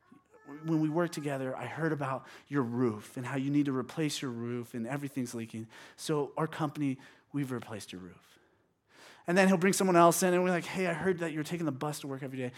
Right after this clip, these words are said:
Hey, we bought you a car. We paid for the insurance for a year and the gas for a year." And they, and they just do powerful act after powerful act. And you're watching this. And if you're human, you're crying.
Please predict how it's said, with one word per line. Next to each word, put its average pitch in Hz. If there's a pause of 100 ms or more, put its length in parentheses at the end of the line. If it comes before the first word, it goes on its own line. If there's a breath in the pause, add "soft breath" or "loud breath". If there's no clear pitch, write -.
(160 loud breath)
Hey, 165
we 151
bought 151
you 151
a -
car. 131
We 131
paid 139
for -
the 135
insurance 123
for -
a 120
year 120
and 120
the 120
gas 98
for -
a 95
year." 95 (1300 soft breath)
And 190
they, 214
and 226 (180 loud breath)
they 220
just 214
do 240 (340 loud breath)
powerful 226
act 233
after 202
powerful 214
act. 196
And 202
you're 214
watching 196
this. 196
And 214
if 208
you're 214
human, 254
you're 196
crying. 220